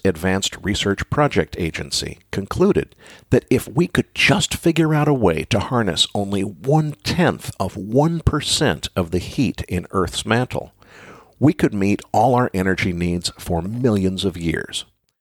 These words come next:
Put another way, all the energy we could possibly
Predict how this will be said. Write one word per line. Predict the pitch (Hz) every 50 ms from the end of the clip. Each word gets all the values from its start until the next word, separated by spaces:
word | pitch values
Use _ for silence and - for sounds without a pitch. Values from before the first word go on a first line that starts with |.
| _ _ _ _ _
Put | - - - -
another | 127 117 104 - 90 87
way, | 87 110 110 92 - - - - - - - - - _
all | - 123 127 139 139
the | 135 139 127 - -
energy | 107 101 95 90 87 - 90 90
we | 87 95 90
could | - - 104 - _
possibly | - - 131 127 123 - - 104 85 - 82 85 85 -